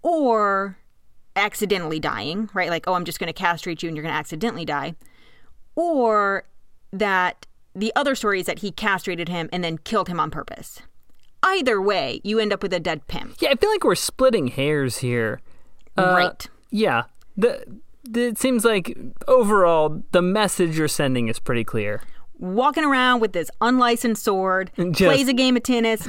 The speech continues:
Speaker 1: gets in a duel, castrates a man, and immediately hits the bricks. He's like, "Oh shit, I'm very famous and I just castrated someone in public. It's time for me to leave."
Speaker 2: Oh, this was in public?
Speaker 1: It's a duel.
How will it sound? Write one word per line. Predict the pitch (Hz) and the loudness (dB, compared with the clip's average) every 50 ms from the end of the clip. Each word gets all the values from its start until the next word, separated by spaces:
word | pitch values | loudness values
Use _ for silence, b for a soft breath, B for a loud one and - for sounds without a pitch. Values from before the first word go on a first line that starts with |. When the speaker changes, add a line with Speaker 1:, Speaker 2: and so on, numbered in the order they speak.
| 202 180 | -6 -2
Speaker 1:
gets | - 262 269 247 - | 0 0 0 0 2
in | 262 247 | 0 2
a | 240 | 2
duel, | 214 190 226 226 220 214 214 208 208 208 202 - - - - - | 0 0 0 2 2 4 4 4 2 0 -2 -6 -10 -16 -14 -6
castrates | - 269 277 254 254 - - 254 247 226 - | 0 2 2 2 0 0 -2 -2 -2 0 0
a | 226 | 0
man, | 214 208 208 202 202 202 196 196 190 b b b b b b b b - - - - - - - | 0 0 0 0 0 -2 -2 -4 -6 b b b b b b b b -20 -18 -18 -18 -16 -8 -6
and | 185 180 | -4 -2
immediately | 170 165 165 175 190 220 240 226 233 214 180 175 160 151 | -2 -2 -2 0 2 2 4 4 4 2 2 0 -2 -4
hits | 139 - - 233 - - - | -6 -2 -2 -2 -2 -2 -2
the | - 220 190 | -2 -2 0
bricks. | 160 175 165 - - - - - - - - - - | 0 -2 -2 -2 -4 -8 -12 -14 -14 -14 -16 -18 -8
He's | - - 294 294 262 | 0 2 4 4 6
like, | 262 220 208 - - | 4 2 2 2 0
"Oh | 226 262 285 294 | 0 2 2 2
shit, | 262 - - 311 294 240 175 - - b b b b b b - | 0 -2 -2 -2 0 0 -2 -4 -6 b b b b b b -2
I'm | - 262 294 277 214 | 0 2 2 4 4
very | 220 208 196 190 | 4 4 4 2
famous | 196 - - 285 277 233 208 185 185 - - | 0 0 0 2 2 2 0 -2 -4 -6 -4
and | - 233 240 | -2 0 0
I | 240 | 0
just | 233 240 247 - - - | 0 -2 -4 -4 -8 -6
castrated | - - 330 320 - - 233 196 190 185 | -2 0 0 0 0 0 -2 -2 -2 -2
someone | - - 208 208 214 | -2 -2 0 0 2
in | 226 233 - - - | 0 0 -2 -4 -2
public. | - 339 311 226 185 143 - - - - - - | 0 0 0 2 0 -2 -4 -6 -12 -16 -6 -4
It's | 381 392 - - | -4 -2 -2 -4
time | - - 208 208 208 | -2 -2 0 0 0
for | 214 247 | 0 0
me | 233 220 | 0 2
to | 208 208 | 2 0
leave." | 196 190 185 196 185 156 139 - - - - - - - - - | 0 0 -2 -4 -4 -6 -8 -10 -12 -12 -14 -14 -14 -18 -4 0
Speaker 2:
Oh, | - 196 | 2 4
this | 190 220 208 | 4 4 4
was | 294 320 294 | 4 4 4
in | 262 208 - | 2 2 2
public? | - - 254 302 - - 311 147 - - | 2 2 2 4 4 4 4 4 2 0
Speaker 1:
It's | - 285 - | -2 -2 0
a | 381 311 | -2 0
duel. | - - 508 539 554 554 508 403 226 170 139 - | 0 2 2 4 4 4 4 4 2 2 -2 -6